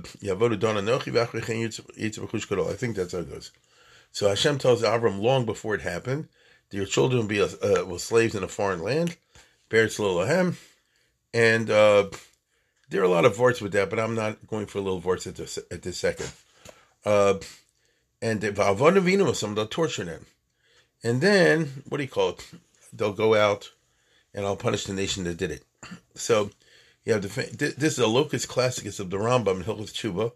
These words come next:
versus the Ra-, Ravid, a classic Rambam versus Ravid, um,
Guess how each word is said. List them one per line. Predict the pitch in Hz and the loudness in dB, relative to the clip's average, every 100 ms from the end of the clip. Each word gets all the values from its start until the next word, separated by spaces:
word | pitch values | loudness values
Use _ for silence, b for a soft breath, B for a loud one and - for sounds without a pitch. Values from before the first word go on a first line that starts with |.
| b b b b | b b b b
versus | - 110 113 | -4 -2 -2
the | 95 | 0
Ra-, | 101 98 101 - | 4 4 2 0
Ravid, | 101 90 82 | 0 0 -4
a | - | -12
classic | - 120 117 - 92 | -6 -2 -2 -2 -4
Rambam | 104 110 104 95 | -2 0 -2 -2
versus | 98 92 87 | -4 -6 0
Ravid, | 90 87 71 - _ b b b b b _ | 2 2 -2 -16 _ b b b b b _
um, | 101 98 92 | -2 0 -2